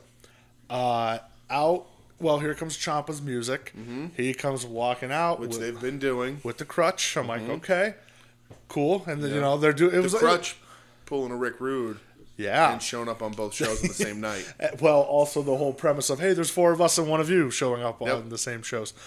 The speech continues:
Speaker 1: Uh, out comes Gargano, which I thought was kinda
Speaker 2: Uh-huh.
Speaker 1: cool 'cause him and Ciampa
Speaker 2: Sure,
Speaker 1: haven't had that
Speaker 2: D I Y
Speaker 1: interaction
Speaker 2: coming out.
Speaker 1: yet.
Speaker 2: Yep. And the crowd
Speaker 1: Uh,
Speaker 2: loves that when they get back
Speaker 1: of course,
Speaker 2: together, so,
Speaker 1: yeah. You
Speaker 2: yeah.
Speaker 1: know, they just looked at each other and went, "All right, we got each other's backs."
Speaker 2: Yep.
Speaker 1: Uh, and then here comes Mister Finn Balor,
Speaker 2: Mm-hmm.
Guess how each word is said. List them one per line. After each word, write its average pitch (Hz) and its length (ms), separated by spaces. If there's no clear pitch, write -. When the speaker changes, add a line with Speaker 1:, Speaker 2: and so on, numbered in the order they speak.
Speaker 1:
Uh, 127 320
out 131 200
comes 160 240
Gargano, 185 480
which 151 180
I 151 80
thought 156 240
was 156 140
kinda 165 200
Speaker 2:
Uh-huh. 160 80
Speaker 1:
cool 214 140
'cause 143 160
him 147 120
and 156 80
Ciampa 185 260
Speaker 2:
Sure, 185 80
Speaker 1:
haven't 185 240
had 185 140
that 190 120
Speaker 2:
D 185 60
I 135 140
Y 170 140
Speaker 1:
interaction 196 240
Speaker 2:
coming 147 160
out. 185 260
Speaker 1:
yet. - 20
Speaker 2:
Yep. 165 180
And 135 120
the 135 140
crowd 143 160
Speaker 1:
Uh, 123 40
Speaker 2:
loves 113 180
that 113 260
when 107 100
they 104 100
get 104 140
back 175 100
Speaker 1:
of - 80
course, 127 460
Speaker 2:
together, 147 140
so, 135 80
Speaker 1:
yeah. 123 40
You 123 80
Speaker 2:
yeah. 143 60
Speaker 1:
know, 147 80
they 151 120
just 151 180
looked 202 180
at 202 80
each 190 120
other 190 100
and 175 80
went, 170 100
"All 127 120
right, 165 120
we 139 80
got 135 140
each 135 100
other's 143 220
backs." 151 440
Speaker 2:
Yep. 131 140
Speaker 1:
Uh, 123 320
and 131 160
then 127 300
here 196 260
comes 190 460
Mister 185 320
Finn 190 340
Balor, 143 600
Speaker 2:
Mm-hmm. 123 340